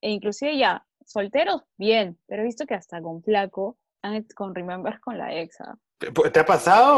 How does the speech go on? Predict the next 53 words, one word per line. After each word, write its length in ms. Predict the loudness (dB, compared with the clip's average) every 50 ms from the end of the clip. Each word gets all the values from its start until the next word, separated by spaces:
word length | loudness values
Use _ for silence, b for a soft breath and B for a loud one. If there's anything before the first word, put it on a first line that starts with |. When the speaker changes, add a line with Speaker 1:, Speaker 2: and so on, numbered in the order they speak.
| 8 8
Speaker 2:
o 240 | 8 8 8 8 8
has 140 | 6 4 0
escuchado 420 | 2 2 0 2 6 6 6 8
eso 120 | 6 6
también 220 | 4 2 0 2 4
de 60 | 6
varios 320 | 6 8 8 6 6 4
amigos? 460 | 2 -2 -2 -2 -2 -2 -2 -4 -8 -14 _ _ _ _ _ -8
Speaker 1:
No, 260 | -4 0 0 2 2
no 100 | 0 0
me 100 | -2 -2
ha 40 | 0
pasado, 880 | 0 -2 -2 -2 -2 -2 0 2 2 2 2 2 0 0 -2 -2 -4
espérate. 560 | -6 -8 -8 -8 -8 -8 -10 -12 -12 -14 _ _ -12
No, 300 | -6 -2 2 2 2 4
no, 120 | 2 2
no. 280 | 0 -2 -4 -6 -8 _ _ _ _ _
No, 140 | -2 0 0
en 120 | 0 0
mi 100 | -2 -2
caso 260 | -4 -4 -4 -4 -4
no, 200 | -4 -4 -4 -4
s-, 220 | -6 -10 -16 _ _ -10
mm, 220 | -6 -6 -6 -4
por 120 | -2 -2 -2
lo 40 | -2
menos 180 | -2 -4 -2 0
yo 120 | 0 0
nunca 320 | -2 -4 -2 -2 0 0
le 1040 | 0 0 -2 -2 -2 -2 -2 -4 -4 -4 -4 -4 -4 -4 -6 -6 -6 -6 -8 -10 -12 -14 -16
he 320 | -12 -8 -6 -4 -4 -4
buscado 380 | -6 -8 -10 -8 _ -2 0 0
a 40 | 0
mi 300 | -2 -6 -8 -6 -6 -6
ex 200 | -8 -8 -12 -18
estando 260 | -18 -14 -12 -10 -10
con 120 | -12 -12 -10
flaco, 340 | -8 -8 -8 -8 -8 -10 -10
no, 160 | -10 -12 -10
nada 200 | -10 -10 -10 -10
que 260 | -12 _ -18 -16 -16 -16
ver. 120 | -18 -18 _ _
Nunca 260 | -12 -10 -4 -2 0 0
he 40 |
Speaker 2:
Ah, 20 | 0
Speaker 1:
hecho 220 | 0 -2 -2 -2 -2
Speaker 2:
ya. 60 | -2
Speaker 1:
eso, 200 | -2 -2 -4 -2
ni 240 | -2 -2 -2 -4 -2
tampoco 360 | -2 0 0 2 2 4 4
me 100 | 4 4
he 40 | 4
encontrado. 580 | 4 2 2 0 2 2 2 2 2 0 -4